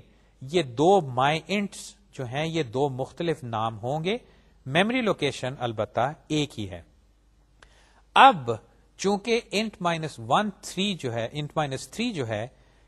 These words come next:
یہ اولڈ ویل کے ذریعے اصل میں اسی جگہ پہنچ جاتی ہے جہاں پہ my int ہے، تو دیکھیے جب وہ اولڈ ویل مائنس تھری کرتی ہے تو پھر کیا ہوتا ہے؟ اولڈ ویل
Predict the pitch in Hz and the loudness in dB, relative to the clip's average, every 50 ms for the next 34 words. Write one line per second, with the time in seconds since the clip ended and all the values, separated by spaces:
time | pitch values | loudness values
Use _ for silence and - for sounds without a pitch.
0 | _ - 110 110 127 151 180 196 202 220 220 214 - - - - - 151 165 190 | _ -16 -12 -4 0 2 4 4 4 2 0 -2 -8 -16 -10 0 2 4 4 4
1 | 196 180 143 135 135 139 151 160 - - 170 156 131 139 139 156 151 156 - - | 4 2 2 2 4 4 2 0 -2 -6 -6 -6 -4 -6 -4 -2 -2 -2 -2 -2
2 | 147 - - - 180 175 165 156 151 151 160 - - _ - 202 - - 277 269 | -6 -2 0 0 0 0 -2 -6 -6 -6 -8 -8 -10 _ -6 -4 0 0 0 2
3 | 220 214 180 180 170 - - 147 139 135 127 - 135 123 - - 165 151 151 131 | 2 2 2 2 2 2 2 0 0 0 -2 0 0 0 0 -2 -2 -2 0 0
4 | 120 113 120 127 135 - - 131 123 117 117 113 113 113 - 185 233 254 220 - | -2 -4 -2 -2 -2 -2 -4 -6 -4 -2 -2 -2 -4 -4 -4 -4 -4 -4 -2 -2
5 | 143 120 127 - - - - - - _ - 151 127 120 147 170 - - - 214 | 0 0 0 -2 -6 -18 -20 -20 -8 _ -6 -6 0 0 0 0 0 0 0 0
6 | 185 156 131 160 156 147 151 156 160 - - _ _ _ _ - _ _ _ _ | 0 2 2 2 2 2 2 0 -2 -2 -4 _ _ _ _ -20 _ _ _ _
7 | - 151 165 185 202 196 180 156 147 147 147 151 156 156 147 139 143 - 135 127 | 4 4 6 6 6 6 4 4 6 6 6 6 4 2 -4 -8 -12 -14 -8 -4
8 | 123 131 131 131 139 135 - - - - - - 233 262 247 - 143 127 - - | -2 -2 -2 -2 -6 -8 -8 -10 -14 -16 -8 -2 -2 -2 0 2 0 0 0 -2
9 | - 160 151 143 139 139 - 151 - 156 147 - - 143 131 120 110 104 - - | -6 -4 0 0 0 0 0 -2 -2 -2 -2 2 6 6 6 6 4 0 0 2
10 | 143 151 139 139 151 175 - - _ _ _ _ - _ _ _ _ _ _ _ | 2 2 2 0 -2 -4 -8 -18 _ _ _ _ -20 _ _ _ _ _ _ _
11 | _ _ _ _ - 185 202 240 247 233 175 165 160 156 165 175 180 | _ _ _ _ 6 10 10 10 10 10 6 6 6 8 6 6 4